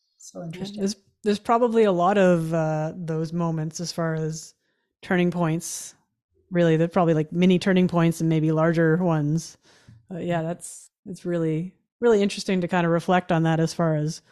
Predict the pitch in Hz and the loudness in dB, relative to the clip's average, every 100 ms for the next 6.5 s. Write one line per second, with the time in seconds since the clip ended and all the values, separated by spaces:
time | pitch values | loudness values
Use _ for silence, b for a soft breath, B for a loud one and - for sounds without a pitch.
0 | b b b 160 175 190 185 170 156 156 | b b b -4 -2 0 2 0 0 -2
1 | 165 - 160 180 - 160 160 147 143 175 | -4 -4 -2 0 0 -2 -4 -6 -4 -4
2 | 175 165 156 151 151 156 170 190 175 160 | -4 -6 -8 -12 -14 -16 -14 -10 -8 -6
3 | 202 214 190 175 208 180 165 165 160 170 | 0 2 2 0 0 0 -4 -8 -10 -12
4 | 208 - b b 190 175 180 175 175 b | -14 -18 b b -12 -8 -6 -8 -10 b
5 | b b b b _ - - 165 180 175 | b b b b _ -14 -10 -10 -10 -12
6 | - 233 214 208 - | -4 0 0 0 -6